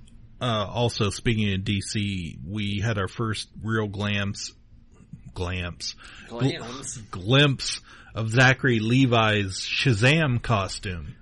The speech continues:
Speaker 2: I dig it. It looks more authentically, like, towards the original than I expected from what we could see.
Speaker 1: Yeah.
Speaker 2: I mean, his glutes were mighty impressive.
Speaker 1: It's bright. It's big.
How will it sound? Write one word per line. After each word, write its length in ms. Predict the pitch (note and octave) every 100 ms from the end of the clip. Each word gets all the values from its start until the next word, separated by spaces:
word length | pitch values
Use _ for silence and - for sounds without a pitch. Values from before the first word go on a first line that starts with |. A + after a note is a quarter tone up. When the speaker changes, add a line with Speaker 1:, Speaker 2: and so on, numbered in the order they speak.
| -
Speaker 2:
I 100 | C3
dig 260 | B2+ D#3+ D3+
it. 220 | B2+ - -
It 120 | B2+
looks 440 | C#3 D3 - - - - - - - -
more 380 | C3 C#3+ D#3+ C3
authentically, 960 | B2 - D3+ D#3 D3+ C#3+ D3+ D3 C#3+
like, 320 | C3 B2+ A#2+
towards 320 | - C#3+ C#3+ B2+
the 120 | B2+
original 380 | B2+ C#3+ C3 A#2+
than 120 | A#2+
I 60 |
expected 580 | A2+ A2+ C#3+ C#3+ - A2+
from 220 | - C#3
what 200 | C3+ C#3
we 100 | C3
could 180 | B2 A2+
see. 460 | - - C#3 A#2 A#2+ -
Speaker 1:
Yeah. 280 | B2 F2+ - - - - - - -
Speaker 2:
I 80 | C4+
mean, 440 | C#4+ C4 B2 - -
his 220 | - D#3
glutes 340 | C3+ D3+ E3 -
were 140 | B2
mighty 340 | A#2+ C3 C#3 C3
impressive. 640 | A#2+ C#3 C3 A#2 A2 - -
Speaker 1:
It's 240 | G2+ -
bright. 680 | - C3 A#2 B2+ C#3 - - - - -
It's 100 | -
big. 680 | F#2+ F#2+ B2+ B2+ B2+ A#2+ -